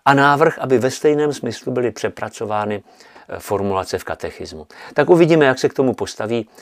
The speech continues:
eh, odpovědné instituce v církvi. Ale vraťme se k pastoraci. Eh, Marek Macák,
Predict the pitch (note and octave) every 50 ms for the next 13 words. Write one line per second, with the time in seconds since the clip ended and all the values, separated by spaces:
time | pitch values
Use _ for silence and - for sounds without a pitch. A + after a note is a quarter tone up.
0 | - - - - _ - G2 F#2+ F#2+ - - A2 - _ - A#2+ G#2+ A#2 A#2 A#2+
1 | B2 A2+ G2+ G#2+ G#2 - - B2 - B2 A2 - C3 A#2+ - - A2+ A2 G#2 G#2+
2 | - A2+ B2 C#3+ - _ _ _ _ _ _ _ _ _ _ _ _ _ _ _
3 | _ _ - - _ - - B2+ A#2+ C3 C3+ C3+ D#3 D3+ - - D#3+ - - B2
4 | - - - C3+ A2+ - - - F#2 - - - - - - - - - - -
5 | - - F#2+ G2+ G2+ G2+ G2 - B2+ C#3+ D#3 E3 D#3+ D3+ D3 C#3+ - - B2 -
6 | -